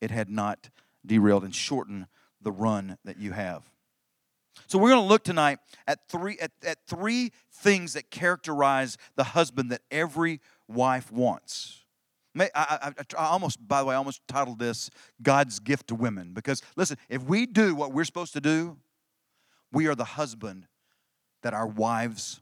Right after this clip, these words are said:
will desire and our want, so, and, and, and want. So look at First Peter three, chapter three, verse seven. First Peter chapter three, verse seven. I'm gonna read this to you again in, in A S B. You look at it in your version. It says, and this, and I think it's gonna pop up here too.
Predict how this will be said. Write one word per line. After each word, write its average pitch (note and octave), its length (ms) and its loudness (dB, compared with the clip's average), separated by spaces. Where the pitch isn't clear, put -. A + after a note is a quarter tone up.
will G#2+ 140 -8
desire G#2 580 -4
and G2+ 100 -8
our G2 140 -4
want, F2+ 400 -12
so, - 220 -10
and, A2 260 -8
and, A2 160 -8
and G#2 180 -6
want. F#2 180 -6
So - 200 2
look F#3+ 120 4
at G3 100 2
First A3+ 300 4
Peter F3 320 2
three, F3+ 340 2
chapter F3 320 0
three, E3+ 280 -4
verse D3+ 240 -2
seven. B2+ 340 0
First D#3+ 220 -4
Peter E3 260 -4
chapter F#3 320 0
three, E3+ 200 -2
verse D#3 200 -2
seven. B2+ 340 2
I'm B2+ 120 0
gonna D#3 140 4
read D#3+ 160 2
this D#3 160 0
to E3 120 2
you D#3 140 6
again D3 260 -2
in, C#3+ 100 -2
in D3 120 -6
A D#3+ 180 0
S D#3+ 80 -2
B. A3+ 300 -4
You E3 140 -4
look D#3+ 160 -4
at D3+ 80 2
it C#3+ 100 -4
in C#3 60 -8
your D#3+ 140 2
version. D#3+ 380 0
It - 120 -2
says, F3+ 320 2
and D#3 160 -2
this, C#3 100 -8
and C#3 80 -6
I D3 160 -2
think D#3+ 180 -12
it's C3+ 80 -18
gonna C3+ 140 -14
pop C3+ 220 -4
up A#2+ 120 -4
here B2 120 -4
too. G#2+ 200 -8